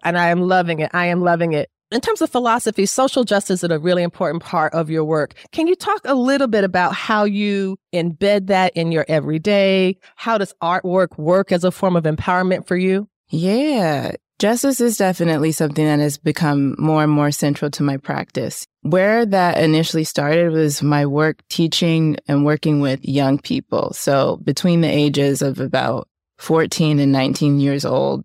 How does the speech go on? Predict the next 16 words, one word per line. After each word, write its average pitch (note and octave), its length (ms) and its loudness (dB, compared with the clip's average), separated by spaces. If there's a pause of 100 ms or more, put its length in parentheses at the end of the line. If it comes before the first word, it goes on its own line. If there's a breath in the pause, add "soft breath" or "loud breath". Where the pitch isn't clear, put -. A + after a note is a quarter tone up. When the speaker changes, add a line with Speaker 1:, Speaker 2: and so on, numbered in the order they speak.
(120)
Speaker 2:
I - 80 0
started D3 380 2
working C#3+ 400 2
with C#3 140 0
this C#3 180 -2
program C3+ 560 -2
called C#3+ 260 -2
Trace, - 560 -6 (140)
which C#3 320 0
is C#3+ 520 0
a C3 380 2 (140)
Chicago E3+ 420 0
Park D3+ 280 -2
District D3 520 -2
run C#3 260 0
program. C#3 640 -2